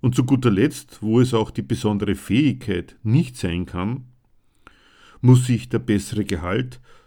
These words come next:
der Durchsetzungsfähigkeit beziehungsweise der Konkurrenzfähigkeit des Einkommensbeziehers verdanken. Im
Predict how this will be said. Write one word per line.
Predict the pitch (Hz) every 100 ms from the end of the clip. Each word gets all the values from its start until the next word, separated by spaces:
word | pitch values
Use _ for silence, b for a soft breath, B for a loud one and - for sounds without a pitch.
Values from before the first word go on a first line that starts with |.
| b
der | 104
Durchsetzungsfähigkeit | - 147 185 - 107 107 107 - - 101 107 - 120 - -
beziehungsweise | 104 - 110 101 101 107 101 107 - b b b
der | 104
Konkurrenzfähigkeit | - 107 - 95 139 - - 98 85 98 - 98 101 - _ _ _ _ _ _
des | 101 92 - -
Einkommensbeziehers | 95 101 - 104 104 101 - 85 98 92 85
verdanken. | - 80 76 69 - - - _ _ _ _ _ _ _ _ _ - _ _ _ _ _ _ - _ - b b b b b b b b b _ _ _ _ _
Im | 131 120 117 -